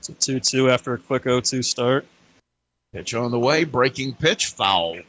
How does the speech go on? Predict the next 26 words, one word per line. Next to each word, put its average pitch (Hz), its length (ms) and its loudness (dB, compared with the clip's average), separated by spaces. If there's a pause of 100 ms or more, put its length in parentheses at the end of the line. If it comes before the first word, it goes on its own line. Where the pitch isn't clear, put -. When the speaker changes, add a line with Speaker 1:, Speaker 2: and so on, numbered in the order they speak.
(400)
Speaker 2:
back - 540 -2 (220)
through 247 360 -2
the 107 100 -6
screen. 101 600 -4 (880)
Did 392 100 -2
a 156 80 0
nice 139 300 2
job 135 300 2
of 107 100 -6
getting 127 220 -2
himself 120 400 0
another 113 400 -2
pitch 135 400 -4
there, 127 260 2
but 107 140 -2
I 104 180 0 (560)
usually 175 380 4
I 139 80 6
say, 131 280 4
"Foul 190 340 4
it 175 100 6
off, 180 220 4
get 147 100 2
yourself 156 360 2
a 120 40 -20
fastball." 123 720 0